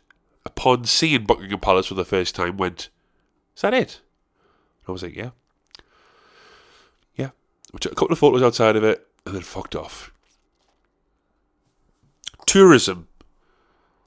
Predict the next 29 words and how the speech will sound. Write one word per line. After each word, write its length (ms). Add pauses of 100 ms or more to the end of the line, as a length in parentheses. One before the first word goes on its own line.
(160)
Tourism. 600 (1700)
A 60
Green 600 (340)
Park 500 (440)
tube 280
station 380
ride, 440 (840)
a 80
walk 300
through 140
the 80
park, 480 (680)
a 60
few 240
pictures, 800 (880)
then 160
we're 100
fucked 360
off. 420 (840)
And 100
we 140
ate 100
fish 240
and 100
chips 260
down 240
by 120
the 100
Thames, 540